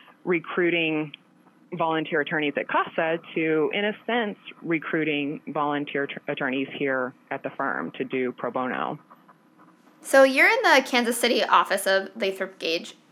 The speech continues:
Speaker 2: Generally speaking, what is the pro bono and access to justice culture like in Kansas City?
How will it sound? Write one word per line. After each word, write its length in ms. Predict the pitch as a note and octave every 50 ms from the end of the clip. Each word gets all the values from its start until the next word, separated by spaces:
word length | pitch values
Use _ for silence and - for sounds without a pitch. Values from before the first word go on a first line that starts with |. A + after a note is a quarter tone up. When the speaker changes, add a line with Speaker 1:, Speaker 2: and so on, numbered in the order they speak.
| - - - - - - -
Speaker 2:
Generally 360 | - - C#4 C4+ D4+ E4+ F4+ E4
speaking, 640 | - - - - A#3 G#3+ - A#3 G#3+ G#3 G#3 G3+
what 220 | - G3 G3+ A3 G#3+
is 120 | A#3 A#3
the 80 | - D4+
pro 200 | D4 - D4+ C4+
bono 340 | A#3 A3 G#3 G3+ G#3 G#3+ G#3+
and 120 | G#3+ G#3
access 400 | - C3 G3 - - G#3+ G#3 -
to 100 | - A3
justice 380 | - F3+ F3+ - - F#3+ F#3 -
culture 340 | - F#3 F#3 F#3 - F#3
like 380 | F#3 F#3 F3+ D#3+ E3 - - -
in 140 | - F3+ F3
Kansas 460 | F#3 - - C#3+ C#3+ F3+ - - F3+
City? 420 | - - - - - - F#2+ -